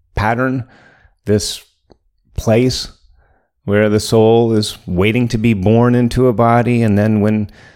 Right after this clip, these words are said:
the body passes, that the soul returns to this ocean or sea or land,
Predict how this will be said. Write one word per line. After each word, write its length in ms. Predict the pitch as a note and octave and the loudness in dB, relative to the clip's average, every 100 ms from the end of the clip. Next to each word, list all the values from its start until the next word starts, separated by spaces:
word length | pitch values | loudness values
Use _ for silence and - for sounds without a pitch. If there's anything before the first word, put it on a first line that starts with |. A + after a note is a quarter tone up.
| _ - | _ -4
the 100 | G#2+ | -2
body 380 | G2+ G#2+ A#2 A2+ | 2 2 0 -2
passes, 720 | G#2+ A2+ A2 - A2+ A2 G#2 | -2 -2 -4 -2 0 0 -2
that 140 | G2+ | -6
the 100 | A2+ | -6
soul 260 | - A2 A2 | -2 -2 0
returns 800 | A2 G#2 - G#2 A2 A2+ A#2 - - - _ _ _ _ _ | 0 -2 -2 0 2 0 -2 -8 -20 -20 _ _ _ _ _
to 100 | - | -4
this 340 | F#2 G#2+ - - _ _ _ _ _ _ _ - | 0 0 -2 -14 _ _ _ _ _ _ _ -2
ocean 480 | A#2+ A#2+ - A2 G#2 | 2 2 0 0 0
or 100 | F#2 | 0
sea 840 | - - A2+ G#2+ A2 A2 A2 A2 A2 - | -2 -2 0 0 0 -2 -2 -4 -6 -6
or 300 | G2 F#2+ F2+ | -4 -2 -2
land, 640 | F#2 G#2+ G#2 A2 A#2 A2 | 0 2 2 2 0 -2